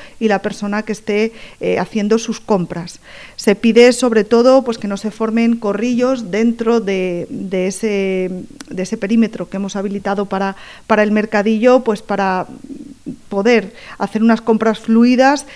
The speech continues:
y también para garantizar esa distancia social que se debe tener. Eh, como saben, pues está prohibido, eh, est-, hacer ese tipo de corrillos,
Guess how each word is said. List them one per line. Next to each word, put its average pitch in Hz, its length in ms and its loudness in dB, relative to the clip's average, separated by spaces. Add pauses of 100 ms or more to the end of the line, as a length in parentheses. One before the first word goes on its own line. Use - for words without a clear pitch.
y 226 120 -2
también 214 360 2
para 240 180 0
garantizar 214 560 0
esa 226 200 0
distancia 240 540 -2
social 226 440 -2
que 240 120 -8
se 220 120 -10
debe 202 220 -4
tener. 208 420 -4 (380)
Eh, - 260 -8
como 185 200 -8
saben, 196 280 -2
pues 208 200 -4
está 190 240 -8
prohibido, 202 480 0 (260)
eh, 180 340 -6 (220)
est-, - 240 -10
hacer 185 260 -6
ese 202 200 -6
tipo 226 260 -4
de 208 100 -2
corrillos, 214 600 -2